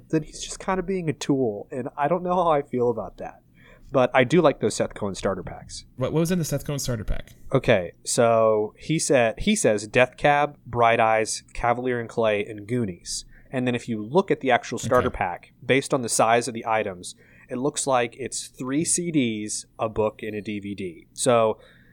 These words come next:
Speaker 1: it looks like, well, we know one of the C Ds is Death Cab for Cutie, Transatlanticism. We know the book is Cavalier and Clay by Michael, uh, Chabon, which is amazing. And the movie, of course, is The Goonies.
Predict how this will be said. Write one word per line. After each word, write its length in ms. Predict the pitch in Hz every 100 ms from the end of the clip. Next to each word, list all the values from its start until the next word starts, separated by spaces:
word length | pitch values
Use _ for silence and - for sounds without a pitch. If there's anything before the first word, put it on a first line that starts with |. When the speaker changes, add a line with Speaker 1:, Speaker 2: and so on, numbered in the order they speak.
| _
Speaker 1:
it 40 | 131
looks 200 | 143 -
like, 160 | - - 104
well, 260 | 107 104
we 140 | 120 123
know 180 | 135 160
one 260 | 127 131
of 80 | 156
the 80 | 160
C 220 | - 131
Ds 300 | 120 117 113
is 120 | 107
Death 220 | 104 113
Cab 260 | - 110 104
for 120 | 113
Cutie, 340 | - 113 104 104
Transatlanticism. 960 | - 107 - - 104 98 98 90 90 110 _ _ _
We 80 | 120
know 80 | 113
the 80 | 107
book 300 | 131 135 123
is 160 | 107
Cavalier 480 | - 113 120 123 123
and 100 | 120
Clay 400 | - 104 101 101
by 240 | 98 98
Michael, 560 | 98 104 101 110 101 101
uh, 380 | 107 98 95 95 -
Chabon, 380 | - 107 104 95
which 180 | 98
is 220 | 104 92 -
amazing. 580 | 107 101 101 90 82 87 _ _ _ _
And 100 | 120
the 60 | 113
movie, 300 | 127 123 113
of 100 | 98
course, 320 | 110 101 -
is 120 | 101
The 60 | 98
Goonies. 540 | 95 104 98 87 -